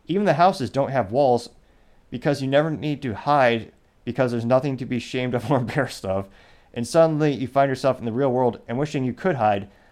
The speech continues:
That's the essence of a, being human." But we were actually shooting in Venice Beach with Margot. Now, I'm not an architect, but I have some in the family.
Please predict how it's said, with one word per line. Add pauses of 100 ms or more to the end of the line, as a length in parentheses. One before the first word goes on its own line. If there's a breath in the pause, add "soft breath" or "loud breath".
(460 soft breath)
That's
the
essence
of
a, (200)
being
human." (560 soft breath)
But
we (100)
were
actually
shooting
in
Venice
Beach (280)
with
Margot. (2250)
Now, (1000)
I'm
not
an
architect,
but
I
have
some
in
the
family.